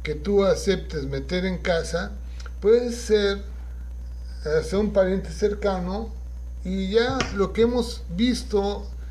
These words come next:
y lo que se, las estadísticas han, nos han dicho con respecto a eso es que el noventa por ciento de los abusos sexuales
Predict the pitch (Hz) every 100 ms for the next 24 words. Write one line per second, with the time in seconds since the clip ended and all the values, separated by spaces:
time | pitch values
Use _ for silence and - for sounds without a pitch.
0 | - - 160 185 - 190 160 202 180 170
1 | 175 - 185 196 214 233 233 202 - 208
2 | 214 202 202 - 165 170 202 208 208 170
3 | 220 226 - 185 196 262 - - - -
4 | - 175 180 175 - 226 - 220 208 202
5 | 196 - 220 - 208 202 190 196 185 233
6 | 247 233 - 208 220 - 160 160 - 202
7 | 220 202 - 185 180 160 151 151 151 175
8 | 208 - 202 180 - - 180 170 156 196
9 | -